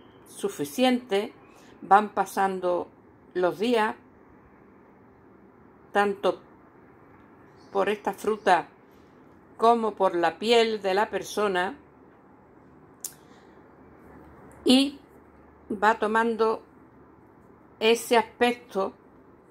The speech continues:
la piel de nuestro cutis y de nuestro cuerpo va tomando ese aspecto que pierde la tersura,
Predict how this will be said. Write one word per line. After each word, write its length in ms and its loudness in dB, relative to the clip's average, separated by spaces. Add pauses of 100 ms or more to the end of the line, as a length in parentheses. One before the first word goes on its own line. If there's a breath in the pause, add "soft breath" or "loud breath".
(300)
la 300 0
piel 460 2 (2250)
de 240 0
nuestro 440 -4
cutis 560 -2 (1500)
y 120 -2
de 140 0
nuestro 420 0
cuerpo 560 0 (840)
va 140 -2
tomando 460 0
ese 180 -4
aspecto 640 -4 (1600)
que 160 4
pierde 340 2
la 160 2
tersura, 560 0